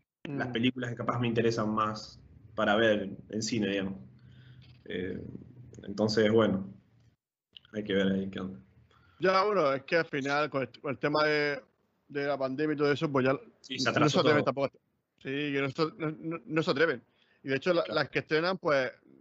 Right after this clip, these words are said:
Speaker 2: casi ninguna s-, recupera, digamos, la inversión.
Speaker 1: No.
Speaker 2: Casi todas son fracasos.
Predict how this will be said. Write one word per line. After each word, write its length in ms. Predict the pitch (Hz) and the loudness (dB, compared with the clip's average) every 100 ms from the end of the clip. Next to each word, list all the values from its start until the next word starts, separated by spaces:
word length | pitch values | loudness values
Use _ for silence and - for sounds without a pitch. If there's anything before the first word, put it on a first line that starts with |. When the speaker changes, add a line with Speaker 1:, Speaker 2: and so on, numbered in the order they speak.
| _ | _
Speaker 2:
casi 240 | - 135 127 | -14 -10 -8
ninguna 720 | 120 135 156 165 160 147 139 | -6 -2 0 2 2 2 0
s-, 140 | 123 _ _ _ _ _ 139 - - 104 - - | -4 _ _ _ _ _ -18 -18 -18 -20 -14 -6
recupera, 640 | 151 135 131 147 139 - _ _ _ | -4 -2 2 2 2 0 _ _ _
digamos, 320 | 143 143 143 | -2 0 2
la 80 | 143 | -2
inversión. 480 | 139 123 101 185 160 | -2 -6 -4 -2 -2
Speaker 1:
No. 100 | 120 | -4
Speaker 2:
Casi 260 | - 120 120 | -6 -4 2
todas 180 | 143 139 | 2 4
son 180 | 156 | 2
fracasos. 420 | 131 123 147 131 | 2 0 0 -2